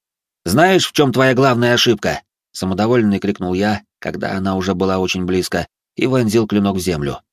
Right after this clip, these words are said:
«У тебя под бронёй тоже тень!» Только она сделала первый шаг в тень арены, как тут же её броня изнутри превратилась в железную деву.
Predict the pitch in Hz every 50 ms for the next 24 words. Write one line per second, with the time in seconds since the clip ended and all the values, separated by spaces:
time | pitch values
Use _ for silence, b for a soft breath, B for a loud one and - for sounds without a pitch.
0 | _ _ _ _ _ - 95 104 - 135 131 156 147 151 139 123 139 143 139 143
1 | 147 135 110 165 175 160 131 123 - 120 95 76 69 - _ _ _ _ _ _
2 | _ _ _ _ _ _ _ _ _ _ _ _ _ - 113 110 - 120 - -
3 | 104 104 107 98 90 95 110 107 104 104 104 101 107 101 98 101 98 - - 98
4 | 92 - - - 98 90 - - 90 - 110 113 95 82 69 - - _ _ _
5 | _ _ _ _ _ _ _ - 107 107 - - 143 135 101 104 113 113 117 113
6 | 101 107 107 107 120 117 107 98 95 104 101 110 120 113 101 101 95 95 98 -
7 | 104 101 101 92 90 98 98 98 92 87 95 92 92 87 85 87 78 69 67 65